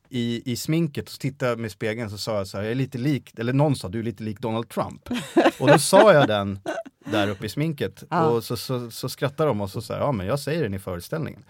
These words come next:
Speaker 2: Ja.
Speaker 1: Också lite som så här, desarmera premiärnerver.
Speaker 2: Just det.
Speaker 1: Och, ehm,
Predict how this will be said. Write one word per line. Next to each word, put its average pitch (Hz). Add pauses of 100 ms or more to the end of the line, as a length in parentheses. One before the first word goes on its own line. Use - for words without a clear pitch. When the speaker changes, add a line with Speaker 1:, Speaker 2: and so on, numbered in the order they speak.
(100)
Speaker 2:
Ja. 156
Speaker 1:
Också 156
lite 143
som 110
så -
här, 101
desarmera 107
premiärnerver. 117
Speaker 2:
Just 180
det. 139 (640)
Speaker 1:
Och, 143
ehm, 110